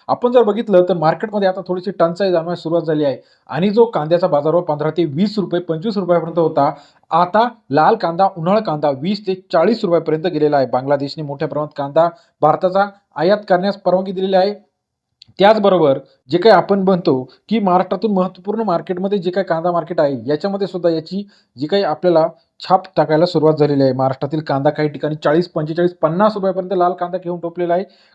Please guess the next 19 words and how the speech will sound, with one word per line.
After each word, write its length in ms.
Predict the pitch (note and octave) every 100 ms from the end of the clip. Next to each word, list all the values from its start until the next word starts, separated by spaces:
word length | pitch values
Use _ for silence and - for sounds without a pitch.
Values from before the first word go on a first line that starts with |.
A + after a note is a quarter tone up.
| -
कालचा 280 | F3 F#3+
आपण 180 | A3+ A3+
विचार 220 | G#3+ A3
जर 120 | G#3 G#3+
केला, 200 | F#3 F3+
तर 100 | G#3
पारनेर 480 | - E3+ F3+ A3+
या 200 | A3 G3+ G#3+ _ _ -
अहिल्यानगर 400 | F#3 G#3+ A#3 A3
मार्केटमध्ये 480 | F3 D#3+ E3 D#3+ F3+
उन्हाळा 300 | F3 G3 A#3+
कांदा 300 | G#3 G3+ G#3+
सुद्धा 280 | G#3+ G3
त्याच 280 | A3+ G#3 G#3+
पटीने 380 | - F3 G#3 F3
चाळीस 380 | E3+ E3+ G#3+ G3+
रुपयापर्यंत 420 | D#3+ D#3 D3+ E3
गेलेला 320 | D3+ D3 C#3
आहे. 100 | B2+